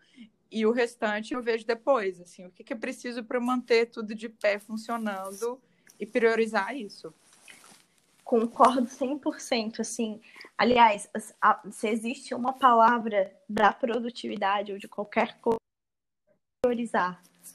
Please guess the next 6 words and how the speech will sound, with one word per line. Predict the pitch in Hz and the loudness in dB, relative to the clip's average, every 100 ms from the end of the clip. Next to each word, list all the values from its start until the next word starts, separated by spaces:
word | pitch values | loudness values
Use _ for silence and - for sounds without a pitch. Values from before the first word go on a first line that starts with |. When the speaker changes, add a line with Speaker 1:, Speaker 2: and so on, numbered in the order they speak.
| _ | _
Speaker 2:
né? | 190 | 2
Priorizar, | 208 - 226 208 208 226 214 190 | 4 4 2 0 -4 4 6 6
ele | 220 226 240 | 4 -6 -8
já, | 233 233 185 190 120 - - - - _ _ _ | 0 2 2 2 -4 -6 -12 -18 -20 _ _ _
ele | 226 240 | -8 -6
já | 247 240 226 | 4 8 8